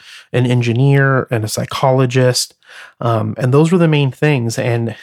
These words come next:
or a musician, a music, uh, uh, uh, a music teacher, not a music teacher, get a degree in music and be a music teacher, like, at the,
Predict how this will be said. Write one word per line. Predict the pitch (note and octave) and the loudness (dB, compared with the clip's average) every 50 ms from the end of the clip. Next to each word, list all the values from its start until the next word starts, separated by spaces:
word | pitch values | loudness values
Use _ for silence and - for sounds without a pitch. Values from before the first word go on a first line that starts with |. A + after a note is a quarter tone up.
| - - - - | -14 -10 -4 0
or | C#3+ C3 A#2+ A2+ | 0 2 2 0
a | A#2 | 0
musician, | A2+ A#2 A#2 A2+ A2+ C3 B2+ - D3 C3+ C3 C3 C3 C3 _ _ _ - - - - _ - | 0 -2 -2 0 0 -2 -2 0 0 0 0 0 -2 -4 _ _ _ -20 -20 -20 -12 _ -4
a | A#2+ | -2
music, | A#2 A#2+ B2 B2 A#2+ A#2 A#2+ A#2+ - - - | 0 0 0 0 0 -2 -2 -4 -4 -4 -4
uh, | B2+ | -2
uh, | A#2+ A2+ G#2 F#2 - - - - - - - - - - - - _ _ _ - - | -2 -2 -2 -6 -8 -10 -8 -10 -8 -10 -10 -12 -16 -20 -20 -20 _ _ _ -18 -12
uh, | - - - - - - - - - - - - | -10 -10 -10 -10 -12 -14 -18 -20 -20 -20 -12 -8
a | C#3 B2+ | -4 -2
music | B2 C3+ C#3 C3 C3+ C3+ - | 0 0 0 0 -2 -4 -6
teacher, | - - C#3 C#3+ - C#3 C3 B2+ A2+ | -8 -6 -6 -4 -2 -2 -2 -2 -2
not | - C3+ C3 A#2+ | -2 -4 -2 -2
a | A2+ | -4
music | A2+ A#2 A2 A#2 - | -6 -8 -10 -12 -14
teacher, | - - A2+ - A#2 A#2 | -14 -12 -12 -10 -10 -8
get | A#2 B2+ A#2+ A#2+ | -6 -6 -4 -4
a | |
degree | A2+ B2 A#2 B2 B2+ B2+ | -4 -4 -4 -4 -2 -2
in | B2 A#2+ | -2 0
music | B2+ C#3 C#3+ C#3 C3+ C3+ B2+ - - - - - - - - | 0 0 2 2 2 0 0 -2 -10 -20 -20 -20 -12 -6 -4
and | B2+ A#2 A2+ | -2 -2 -2
be | G#2+ B2+ A#2+ A#2+ | 0 0 0 0
a | A#2 | 0
music | A#2 A#2+ A#2 A2 A2+ | 0 -2 -2 -4 -6
teacher, | - - A#2+ - - A#2 | -8 -8 -6 -4 -4 -4
like, | A#2 A2 - | -4 -4 -6
at | - - | -6 -6
the, | - A#2+ A#2 A2+ A2 | -4 -4 -4 -4 -6